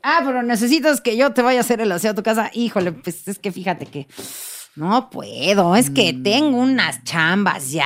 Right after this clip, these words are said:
Speaker 1: ahí, tengo mi vida básicamente y no me puedo adaptar a tu cáncer.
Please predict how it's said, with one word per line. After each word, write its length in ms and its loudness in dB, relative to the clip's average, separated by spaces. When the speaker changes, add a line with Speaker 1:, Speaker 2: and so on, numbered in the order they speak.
Speaker 1:
ahí, 760 2
tengo 300 2
mi 200 2
vida 320 2
básicamente 1000 2
y 120 4
no 160 4
me 120 4
puedo 280 2
adaptar 440 2
a 100 4
tu 200 -8
cáncer. 580 2